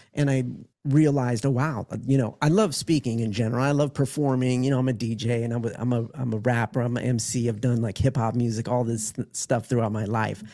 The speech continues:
So through that, I love being in front of crowds. I love entertaining. Uh, I love motivating and encouraging. So as I started to get those talks through that method, um, that led me down the path of now,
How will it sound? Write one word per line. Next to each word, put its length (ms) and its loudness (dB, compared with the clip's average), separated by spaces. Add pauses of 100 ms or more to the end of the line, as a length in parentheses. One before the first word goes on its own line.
(220)
So 400 0
through 320 4
that, 160 6
I 80 2
love 240 2
being 120 6
in 60 6
front 220 0
of 40 -4
crowds. 540 -2 (260)
I 80 -6
love 220 2
entertaining. 800 2 (400)
Uh, 400 2
I 100 0
love 240 2
motivating 600 2
and 80 0
encouraging. 720 0
So 400 0
as 220 -2
I 60 0
started 320 -2
to 40 -4
get 200 -2
those 260 0
talks 580 -8 (180)
through 280 0
that 340 -2
method, 600 -2 (420)
um, 320 0
that 240 2
led 200 2
me 200 2
down 280 0
the 60 0
path 400 -6
of 320 -4
now, 480 -2